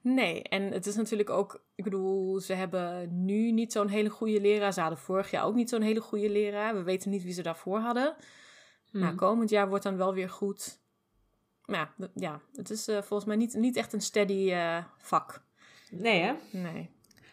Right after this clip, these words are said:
Speaker 2: Nou, misschien houden ze daar dan ook wel rekening mee met de examens. Zo van,
Speaker 1: Ja.
Speaker 2: "Oh ja, jullie hebben ook niet zoveel kunnen leren."
Speaker 1: <laughs> Van, hmm,
Speaker 2: Ja.
Speaker 1: laat maar. Ehm,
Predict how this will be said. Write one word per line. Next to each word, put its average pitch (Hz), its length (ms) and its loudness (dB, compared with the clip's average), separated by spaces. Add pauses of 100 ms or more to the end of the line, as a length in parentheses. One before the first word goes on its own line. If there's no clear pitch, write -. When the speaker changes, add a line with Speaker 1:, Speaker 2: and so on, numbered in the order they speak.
Speaker 2:
Nou, 170 140 4
misschien 180 200 4
houden 202 200 8
ze 190 60 0
daar 185 140 10
dan 185 100 4
ook 180 120 2
wel 180 120 8
rekening 175 400 4
mee 156 160 2
met 160 180 -2
de - 60 -2
examens. 151 680 0
Zo 143 120 -6
van, 143 160 0
Speaker 1:
Ja. 190 240 2
Speaker 2:
"Oh - 60 4
ja, 127 80 0
jullie 139 200 0
hebben 175 180 8
ook 180 80 6
niet 214 120 8
zoveel 196 260 8
kunnen 208 280 10
leren." 202 440 12 (140)
Speaker 1:
<laughs> - 100 -18
Van, 202 260 0
hmm, 247 380 6 (180)
Speaker 2:
Ja. 190 360 4
Speaker 1:
laat 180 280 6
maar. 185 300 -2 (880)
Ehm, 208 1200 2